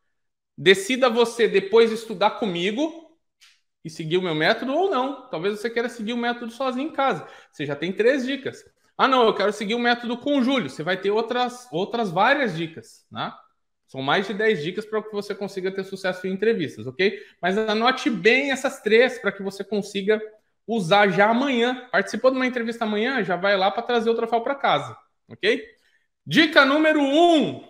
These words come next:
Estude a empresa e as pessoas que irão te entrevistar. Estude a empresa e as pessoas que irão te entrevistar.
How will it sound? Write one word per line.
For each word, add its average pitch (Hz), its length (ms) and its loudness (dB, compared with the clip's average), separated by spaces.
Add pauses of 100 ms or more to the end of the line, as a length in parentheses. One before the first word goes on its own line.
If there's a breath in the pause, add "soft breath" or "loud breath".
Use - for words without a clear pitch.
(480)
Estude 254 1080 -2
a 214 180 4
empresa 226 960 4
e 170 100 0
as 190 180 -2
pessoas 208 720 0
que 170 260 -6
irão 165 260 0
te 202 180 -8
entrevistar. 180 840 -4 (1700)
Estude 131 360 -10
a 127 40 -4
empresa 190 560 -4 (640)
e 127 80 0
as 139 120 0
pessoas 147 420 -4
que 156 120 -6
irão 139 120 -2
te 139 160 -10
entrevistar. 135 560 -8